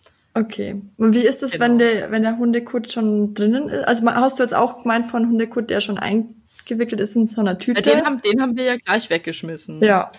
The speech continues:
Speaker 1: okay.
Speaker 2: Genau, den in so einen, so einen Mülleimer einfach.
Speaker 1: Ja.
Speaker 2: Genau wie die Flaschen. Also Flaschen, wenn es so normale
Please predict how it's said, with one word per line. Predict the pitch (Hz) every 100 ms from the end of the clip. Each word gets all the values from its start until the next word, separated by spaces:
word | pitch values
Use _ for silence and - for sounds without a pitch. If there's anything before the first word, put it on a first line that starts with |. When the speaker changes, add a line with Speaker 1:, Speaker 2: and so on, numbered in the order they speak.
| _
Speaker 1:
okay. | - 220 190 170 -
Speaker 2:
Genau, | 175 160
den | 165 160
in | 180 170
so | 165
einen, | 165 165
so | 165
einen | 160 160
Mülleimer | 175 170 143 151
einfach. | 156 156 -
Speaker 1:
Ja. | 202 196 - -
Speaker 2:
Genau | 208 202
wie | 190
die | 220
Flaschen. | - 170 165 170
Also | 180
Flaschen, | 185 175 180 180 190 - - - _
wenn | 180
es | 175 -
so | 175
normale | 175 170 165 185 180 180 170